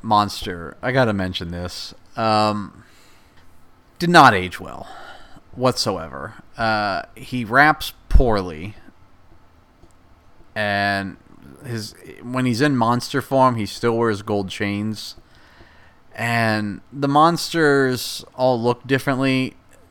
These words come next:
Jimmy Walker's monster has very noticeably giant lips. It's, didn't age well. Did not age well. You,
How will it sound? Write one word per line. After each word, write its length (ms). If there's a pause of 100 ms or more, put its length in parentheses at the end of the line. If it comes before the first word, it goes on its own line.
(120)
Jimmy 320
Walker's 540
monster 760 (680)
has 460 (240)
very 400
noticeably 840 (140)
giant 460
lips. 560 (240)
It's, 520 (2000)
didn't 240
age 300
well. 260 (380)
Did 100
not 220
age 240
well. 120
You, 180